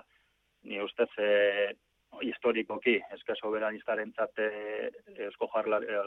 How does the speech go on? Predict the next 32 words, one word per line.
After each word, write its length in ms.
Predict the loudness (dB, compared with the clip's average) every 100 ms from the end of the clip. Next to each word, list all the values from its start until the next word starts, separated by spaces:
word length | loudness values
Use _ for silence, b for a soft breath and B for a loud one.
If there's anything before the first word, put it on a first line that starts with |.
| 0
Legebiltzarrerako 760 | 2 0 0 -2 0 0 0 -2
hauteskundeak 880 | -4 -8 -8 -4 0 2 2 0 -4
ez 60 | -2
dira 160 | 2 0
izan 320 | 2 -2 -2
bere, 600 | 0 2 2 2 -2 -6 -6
o, 140 | -6 -4
ez 120 | -4
dira 140 | 0 0
izan 180 | 0 -2
bere 160 | 0
onenak 380 | 2 2 0 2
edo, 220 | 2 2 B B B _ -8
e, 80 |
e, 420 | -8 -6 -6 -6 -6
hobeto 320 | 2 2 2
ibiltzen 340 | -2 -2 -6 -6
dira, 220 | -2 0
o, 140 | 0 -4
emaitza 280 | -6 -4 0
hobeak 200 | 0 -2
jasotzen 340 | -10 -12 -14
dituzte 520 | -16 -14 -12 -6 -6 -8 B B B _ -8
udal 340 | 0 2 4
eta 220 | 2 0
batzar 260 | -2 -2 -2
nagusietako 540 | -2 -2 -4 -4 -4
hauteskundeetan, 720 | -6 -8 -12 -12 -6 -2 -2 -4 b b b b _ -10
eta 220 | -2 0
kasu 240 | 0 -2 -4
honetan, 380 | -4 -2 0 0
e, 480 | -4 -6 -8 -8